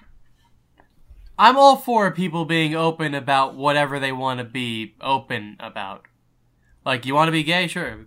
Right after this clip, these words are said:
be gay. You wanna be a different gender? Sure, be a different gender. What I, but eventually there comes a point where, like, everyone's just doing their own thing where it's like,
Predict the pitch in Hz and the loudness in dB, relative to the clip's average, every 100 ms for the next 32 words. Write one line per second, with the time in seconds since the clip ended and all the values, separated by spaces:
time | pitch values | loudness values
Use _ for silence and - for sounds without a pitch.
0 | - 127 123 135 113 131 147 151 156 156 | -14 -12 -6 -6 -4 0 0 2 2 0
1 | 139 151 - 151 127 156 147 135 - 175 | 0 -4 -6 -10 -4 -6 -4 -8 -6 -4
2 | 127 110 120 120 120 135 127 143 113 104 | -4 -4 -6 -6 -8 -10 -6 -6 -6 -12
3 | 101 _ _ _ - _ _ - 156 180 | -16 _ _ _ -20 _ _ -8 0 4
4 | 180 180 - _ _ _ - _ _ _ | 4 4 -6 _ _ _ -20 _ _ _
5 | _ _ _ _ _ _ _ _ - - | _ _ _ _ _ _ _ _ -20 -6
6 | 180 202 202 _ - 202 269 254 247 208 | 4 4 4 _ -4 0 0 0 -2 0
7 | 185 175 - 196 175 170 185 185 160 165 | 0 -2 -2 -2 -2 -4 0 0 0 0
8 | 160 156 151 - _ _ _ _ _ _ | 2 2 0 -4 _ _ _ _ _ _
9 | _ - 160 170 208 202 185 190 185 165 | _ 0 4 4 2 0 2 2 0 -6
10 | 147 147 127 131 151 160 156 151 147 156 | -4 -4 -4 -2 0 0 0 0 0 -2
11 | 123 151 151 143 143 143 147 139 - | -4 -4 -4 -4 -4 -2 -2 -2 -6